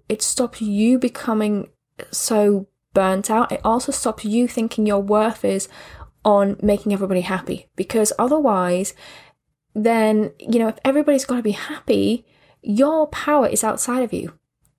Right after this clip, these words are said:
So if the people around you, if in-laws aren't happy, if friends aren't happy,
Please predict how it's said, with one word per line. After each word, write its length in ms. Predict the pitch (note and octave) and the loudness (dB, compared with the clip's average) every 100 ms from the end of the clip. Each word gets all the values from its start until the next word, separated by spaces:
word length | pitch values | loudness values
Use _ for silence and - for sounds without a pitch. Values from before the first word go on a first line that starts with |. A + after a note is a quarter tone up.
| _ _ _ | _ _ _
So 160 | - B3 | -4 -2
if 60 | |
the 100 | C4 | -2
people 400 | - - D4 D#4 | -4 -2 0 2
around 420 | C#4+ C4+ B3+ A#3 - | 2 2 2 0 -2
you, 80 | |
if 160 | - - _ A#3+ | -8 -12 _ 2
in-laws 480 | C#4 C#4 C4+ C4 | 2 4 2 2
aren't 140 | B3 A#3 | 0 -2
happy, 320 | G#3 - - | -4 -4 -6
if 80 | - | -6
friends 440 | - A3 B3 B3 | -4 0 2 2
aren't 200 | G#3+ G#3 | 0 -2
happy, 480 | G#3 G3+ - G3 | -4 -4 0 -2